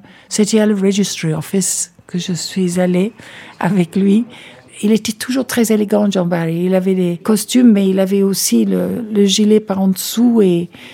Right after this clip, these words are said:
et les chemises dans un coton très, très fin, avec les cols blancs et le, et le chemisier, euh, mauve pâle, ou t-, très, t-, t-, très, très élégant. Et moi, j'étais une sorte de poupée à ses côtés, avec mon petit robe en crochet.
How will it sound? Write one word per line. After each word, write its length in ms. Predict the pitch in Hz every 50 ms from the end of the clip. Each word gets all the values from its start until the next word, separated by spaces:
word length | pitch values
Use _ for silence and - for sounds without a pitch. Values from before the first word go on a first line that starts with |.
| - - - _ -
et 80 | -
les 120 | 190 220 214
chemises 340 | - - 226 233 247 247 220
dans 200 | 226 220 202 220
un 60 | 214
coton 440 | - - 220 202 - - 226 214 208
très, 220 | - - - 254
très 200 | 233 - - 240
fin, 400 | 220 - - - 240 240 233 226 - - _ _ - - - -
avec 280 | - 202 196 214 220 226
les 100 | 214 202
cols 280 | 208 - 233 233 233
blancs 340 | 208 196 214 220 240 240 233
et 40 | 208
le, 180 | 190 190 196 - - -
et 60 | -
le 80 | 208 202
chemisier, 680 | 185 - - - 220 208 202 202 202 208 226 226 214 190 202 220 226 _ _ -
euh, 240 | - - 151 160 185 190 202 - _ _ _ _ _ _ -
mauve 420 | 247 185 190 196 214 214 202 - -
pâle, 320 | - - 208 208 214 202
ou 100 | 202 202
t-, 560 | 190 - - - - - - - _ - - - -
très, 340 | - - - 277 269 233 - - -
t-, 260 | - 277 247 226 226
t-, 220 | 220 - - - 214
très, 340 | - - - - 311 302
très 360 | - - - - 269 254 214 220
élégant. 440 | 202 202 196 180 185 175 180 190 - _ _ - - - - - - - - - - - - -
Et 120 | 160 190
moi, 200 | 196 185 180 196
j'étais 280 | 185 202 196 - - 175
une 80 | 170
sorte 260 | - - 185 - - -
de 40 | 165
poupée 500 | - - - 202 185 - - 208 202 185
à 80 | 170
ses 180 | 156 - - 165
côtés, 500 | - - 175 165 - - 185 190 214 214 - _ _ _ _ _ - _ _ _ _ _ _ _ - - - - - - - - - - -
avec 320 | 190 180 202 190 - -
mon 120 | 185 180
petit 280 | 180 202 185 - - 185 -
robe 180 | 175 185 175 -
en 120 | 175 175
crochet. 560 | 165 - 165 170 156 - - 185 185 208 214